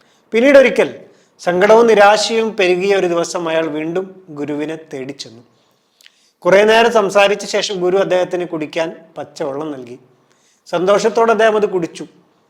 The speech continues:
പരാതികളുടെ കെട്ടുകൾ വീണ്ടും അഴിഞ്ഞതോടെ ഗുരു അദ്ദേഹത്തെയും കൂട്ടി അടുത്തുള്ള ഒരു തടാകത്തിൻ്റെ കരയിലേക്ക് പോയി. തൻ്റെ കയ്യിലുണ്ടായിരുന്ന ഒരു പിടി ഉപ്പ് അദ്ദേഹത്തിന് കൊടുത്ത് കനാലിലെ വെള്ളത്തിലേക്ക് ഇടാൻ പറഞ്ഞു.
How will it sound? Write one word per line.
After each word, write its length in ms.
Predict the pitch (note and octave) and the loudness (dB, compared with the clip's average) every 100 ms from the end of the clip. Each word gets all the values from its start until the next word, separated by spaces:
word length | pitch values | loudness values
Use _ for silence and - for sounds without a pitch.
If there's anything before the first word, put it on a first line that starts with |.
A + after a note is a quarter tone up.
| _ _ | _ _
പരാതികളുടെ 560 | D#3+ E3 F3+ F#3 F#3+ F#3+ | -2 2 4 2 2 0
കെട്ടുകൾ 400 | F3 D#3 F#3 F3+ | -2 -4 -2 -2
വീണ്ടും 460 | E3+ E3+ F3+ F#3+ F3 | -2 -2 -2 -2 -2
അഴിഞ്ഞതോടെ 680 | E3 E3+ E3+ E3 D3+ - - _ _ - | -2 -2 -2 -2 -4 -8 -20 _ _ -10
ഗുരു 160 | D#3+ F3+ | -4 -2
അദ്ദേഹത്തെയും 580 | D3+ D#3+ F3 F#3 F#3 | -2 -2 -2 -2 -4
കൂട്ടി 420 | E3 D3 D3+ D#3+ - _ - | -4 -6 -8 -10 -14 _ -6
അടുത്തുള്ള 520 | F3 F3 - G3+ F3+ | -6 -4 -2 0 2
ഒരു 300 | E3 D#3+ - - - _ - | 0 -2 -6 -10 -20 _ -6
തടാകത്തിൻ്റെ 760 | D#3+ E3+ G3+ G#3 - G#3 G#3 G#3 | 0 4 4 2 -4 -6 -6 -6
കരയിലേക്ക് 440 | D#3 D3+ D3+ C#3+ | -6 -4 -6 -10
പോയി. 220 | C3+ B2 A#2 _ _ _ _ F3+ | -14 -16 -16 _ _ _ _ -2
തൻ്റെ 200 | F#3+ A3+ | 2 6
കയ്യിലുണ്ടായിരുന്ന 580 | A#3 A3+ A3+ A3+ G#3+ | 6 6 4 4 2
ഒരു 80 | G#3+ | 0
പിടി 200 | G#3 G3+ | 0 0
ഉപ്പ് 480 | F3 - G#3 G3 G3 | -2 -4 -4 -4 -6
അദ്ദേഹത്തിന് 400 | D#3+ D3+ F3 F#3+ | -4 0 0 0
കൊടുത്ത് 580 | F#3 E3+ D#3 - C#3 - - - | -4 -4 -4 -6 -10 -10 -18 -12
കനാലിലെ 460 | D3+ D#3+ E3 F3+ F3+ | -8 -4 -2 -2 -2
വെള്ളത്തിലേക്ക് 560 | D#3 D3+ D#3 E3+ F3 | -2 -4 -4 -6 -6
ഇടാൻ 220 | E3 C#3+ C#3 | -6 -8 -8
പറഞ്ഞു. 300 | C3 A#2+ | -12 -14